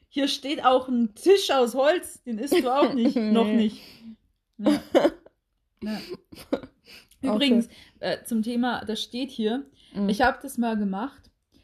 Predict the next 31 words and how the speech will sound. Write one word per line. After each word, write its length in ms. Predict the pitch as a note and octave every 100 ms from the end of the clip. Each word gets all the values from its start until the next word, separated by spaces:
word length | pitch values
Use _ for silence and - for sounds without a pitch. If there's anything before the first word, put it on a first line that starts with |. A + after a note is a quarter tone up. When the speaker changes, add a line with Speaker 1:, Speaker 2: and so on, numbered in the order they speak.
| _ -
Speaker 1:
Damals 340 | A3+ B3 B3
hab 140 | A#3
ich 100 | A3
so 100 | -
einen, 220 | A3 G#3+ -
ähm, 220 | G3+ G3+
Sicherheitscheck 920 | - D4+ D4+ B3+ A3+ G3+ - - F#3
gemacht 360 | - F#3+ F#3 -
in 120 | G3+
der 80 | F#3+
Firma. 560 | G#3+ B3+ A3+ F#3+ C4+ - _ _ - _ _ _
Und 200 | G#3+ G#3
da 80 | A3
hab 100 | A3
ich 120 | -
unseren 280 | A3 G#3 A3+
Sicherheitsbeauftragten 1200 | D4 D4 G#3+ G#3 - D3+ G#3 - G3+ G#3+ - A3+
entscheiden 560 | G#3 A3+ G#3+ C4+ B3
lassen, 540 | G3+ G3+ - A3+ C#4+ - - - - G#3
für 180 | C4 D#4+
den 180 | D4 B3
Fall, 320 | - A#3 C#4+
dass 180 | C4 B3
wir 200 | A#3+ F#3
alle 180 | B3
in 100 | C4
dieser 200 | B3+ A3+
Firma 340 | A#3 C4 C4 C4
eingesperrt 640 | B3 B3 A3+ - F#3+ F#3
werden, 320 | F3+ F3+ F3+ F#3
ne? 200 | B3+